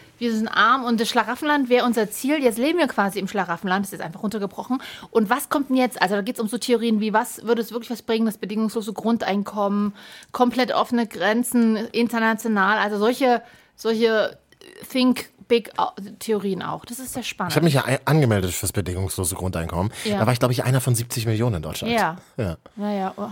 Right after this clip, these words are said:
Speaker 1: du bist nicht genommen worden.
Speaker 2: Nee, es
Speaker 1: Ja.
Speaker 2: gibt doch gerade so ein,
Speaker 1: Studie-,
Speaker 2: das
Speaker 1: mhm.
Speaker 2: Max-Planck-Institut
Speaker 1: Ja.
Speaker 2: wird eine Studie durchführen und vergibt dreimal das bedingungslose Grundeinkommen.
Speaker 1: Ja.
Speaker 2: Jetzt ist,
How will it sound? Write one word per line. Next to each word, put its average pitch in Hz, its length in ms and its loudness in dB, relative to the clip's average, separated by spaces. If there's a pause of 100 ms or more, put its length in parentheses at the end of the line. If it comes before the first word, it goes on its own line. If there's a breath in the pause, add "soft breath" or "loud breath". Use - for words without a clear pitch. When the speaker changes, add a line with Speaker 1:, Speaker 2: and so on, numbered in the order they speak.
(140)
Speaker 1:
du 214 80 -14
bist 202 200 -14
nicht 226 160 -8
genommen 185 240 -4
worden. 170 200 -8
Speaker 2:
Nee, 147 240 4
es 139 120 2
Speaker 1:
Ja. - 20 -6
Speaker 2:
gibt 139 160 -2
doch 135 120 0
gerade 127 240 2
so 113 180 0
ein, 110 320 0
Speaker 1:
Studie-, 107 240 0
Speaker 2:
das 117 120 0
Speaker 1:
mhm. - 40 4
Speaker 2:
Max-Planck-Institut 113 920 0
Speaker 1:
Ja. 92 120 2
Speaker 2:
wird 104 80 2
eine 107 160 2
Studie 156 260 0
durchführen 95 560 -2 (300 loud breath)
und 123 120 2
vergibt 127 320 0
dreimal 151 480 4
das 139 120 0
bedingungslose 127 640 2
Grundeinkommen. 117 560 4
Speaker 1:
Ja. 98 60 2
Speaker 2:
Jetzt - 160 -2
ist, - 320 -2